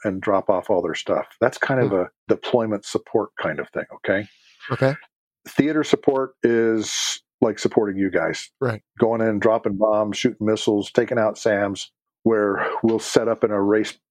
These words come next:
Speaker 1: track pattern. It's always a left-hand turn.
Speaker 2: Thank you.
Speaker 1: I designed mine seventy miles long by thirty miles wide so that we could refuel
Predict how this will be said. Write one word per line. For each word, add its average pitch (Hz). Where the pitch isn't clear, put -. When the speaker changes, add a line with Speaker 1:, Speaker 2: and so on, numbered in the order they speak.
Speaker 1:
track 101
pattern. 101
It's 117
always 107
a 107
left-hand 104
turn. 101
Speaker 2:
Thank 135
you. 135
Speaker 1:
I 120
designed 120
mine 113
seventy 127
miles 123
long 113
by 101
thirty 110
miles 107
wide 90
so 104
that 98
we 113
could 107
refuel 113